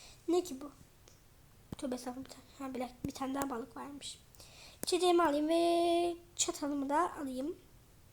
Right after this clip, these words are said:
Tamam. Şimdi şöyle kraliçelerim, ben bunu koyacağım. Yemeğimi yiyorum ve suyu, bu su galiba. Ve su galiba.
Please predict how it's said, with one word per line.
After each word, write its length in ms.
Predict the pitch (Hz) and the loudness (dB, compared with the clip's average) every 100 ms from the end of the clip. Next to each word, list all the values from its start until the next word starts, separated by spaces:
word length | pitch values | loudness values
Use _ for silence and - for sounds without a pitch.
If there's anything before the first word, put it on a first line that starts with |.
| - - | -20 -16
Tamam. 220 | - 233 - - - - - - - - - - - - - - - - | -12 -10 -12 -20 -20 -20 -20 -20 -20 -20 -14 -14 -12 -12 -12 -14 -8 2
Şimdi 440 | 359 349 330 - | 6 6 2 -4
şöyle 240 | 330 294 | -2 0
kraliçelerim, 540 | 294 294 269 277 277 285 | 0 0 0 0 0 0
ben 180 | 285 294 | 0 0
bunu 140 | 285 | -2
koyacağım. 420 | - 277 277 247 - - | 0 0 0 -4 -8 -8
Yemeğimi 500 | 285 269 247 254 302 330 - | -4 0 0 0 -2 -4 -6
yiyorum 760 | 320 285 294 277 269 277 277 294 | -2 0 0 0 0 2 2 2
ve 100 | 330 | 0
suyu, 560 | - - 285 311 - 285 | -2 -2 -2 -2 -6 -4
bu 80 | 330 | 0
su 240 | - 392 339 | 2 2 4
galiba. 500 | 277 240 247 233 330 - - - - - - - - | 4 2 -2 -4 -4 -10 -20 -20 -20 -20 -20 -20 -4
Ve 100 | 226 | -2
su 220 | - - | 0 0
galiba. 400 | 294 254 247 254 | 0 0 -2 -6